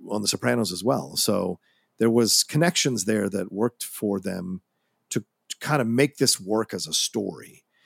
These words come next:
And maybe this might have been what Scorsese meant by artistic freedom. "I wanna bring on the person I know can find a way to turn all of this into a movie with a, with an interesting narrative that people will wanna watch,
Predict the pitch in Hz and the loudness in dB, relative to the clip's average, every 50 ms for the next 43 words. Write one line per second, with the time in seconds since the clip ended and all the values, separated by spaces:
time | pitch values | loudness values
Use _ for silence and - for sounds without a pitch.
0 | _ _ _ _ _ - 135 147 143 160 214 269 240 220 180 175 151 - 147 160 | _ _ _ _ _ 0 2 2 4 4 4 4 4 4 4 4 2 4 2 2
1 | 220 262 - 117 135 180 254 359 190 107 98 92 - - 127 113 - - 120 107 | 2 2 2 2 2 2 2 2 2 0 0 0 0 2 2 2 4 4 2 2
2 | 101 104 110 110 104 90 - 101 98 92 90 - - 101 - - - - - 139 | 2 0 0 0 0 0 -2 -2 -2 -2 -4 -4 -6 -6 -6 -6 -8 -4 -2 0
3 | 135 120 92 113 147 151 110 95 - 123 120 113 101 101 104 - - 107 98 - | 0 0 2 2 2 2 2 0 0 0 0 0 -4 -6 -8 -6 -4 -4 -4 -4
4 | 104 110 123 139 143 135 123 120 156 196 185 123 95 85 85 101 117 - - _ | -6 -2 0 0 0 0 0 2 2 2 2 2 0 -2 -4 -4 -6 -6 -10 _
5 | _ _ _ _ _ _ _ _ _ _ - 143 127 113 - 151 147 139 135 123 | _ _ _ _ _ _ _ _ _ _ -2 -2 -2 0 0 0 2 2 0 2
6 | 123 123 123 120 107 - - - 160 147 135 127 120 117 110 104 87 92 113 101 | 2 2 2 2 0 -4 -4 -2 0 0 2 2 2 2 2 0 -2 -2 0 2
7 | - - 104 98 95 - - 95 90 90 95 101 101 95 - 95 92 90 87 90 | 2 2 2 2 -2 -2 -2 -2 -2 -2 -2 -2 -2 -2 -2 -2 -2 -2 -4 -6
8 | - _ _ _ _ _ 101 107 98 98 92 - _ _ _ _ _ 113 113 95 | -8 _ _ _ _ _ 0 2 2 0 -2 -4 _ _ _ _ _ -2 0 0
9 | 104 110 - _ 170 151 143 139 - 143 127 113 110 113 113 113 113 - - 101 | 0 -2 2 _ 2 4 4 4 4 2 2 4 4 4 4 4 2 2 0 -4
10 | 90 85 92 87 - - 107 104 107 98 95 87 85 85 95 101 92 80 76 90 | -4 -4 -6 -8 -6 -6 -8 -8 -6 -8 -8 -8 -6 -4 -4 -4 -4 -4 -6 -4
11 | 95 95 90 87 - - - | -4 -4 -4 -4 -4 -6 -6